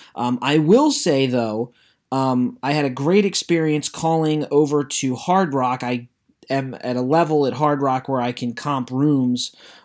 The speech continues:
over there, which is nice. Um, and I gave a call over to them last week, spoke with a very nice,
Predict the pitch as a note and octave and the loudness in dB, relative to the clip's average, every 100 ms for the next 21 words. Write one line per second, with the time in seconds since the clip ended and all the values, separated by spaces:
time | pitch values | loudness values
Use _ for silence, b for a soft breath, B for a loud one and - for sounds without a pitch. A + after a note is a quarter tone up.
0 | B C3+ B2+ A#2+ A2 G#2+ G#2+ G#2+ G#2 A2+ | B -2 0 -2 -2 -4 -4 -6 -6 -6
1 | A2 G2+ G2 - - B B B B B2 | -6 -6 -6 -8 -10 B B B B 0
2 | B2 A#2+ B2 - C#3+ C3+ B2+ C3+ D#3+ F#3+ | 0 0 -2 -2 -2 0 -2 2 2 2
3 | F#3+ F3+ E3+ E3+ D#3+ D3+ C#3+ C#3 C3+ C3 | 0 2 4 6 6 4 0 0 -2 -2
4 | B2+ A#2+ - F3+ F3+ - _ - - D#3+ | -2 -4 -2 -2 -2 -10 _ -8 0 2
5 | D3+ C#3 C3+ C3 A2+ C3 D3 F3 E3+ D#3 | 2 2 -2 -2 -6 -4 0 2 2 2
6 | C#3+ C#3 C#3 C3+ - | 0 0 -2 -4 -6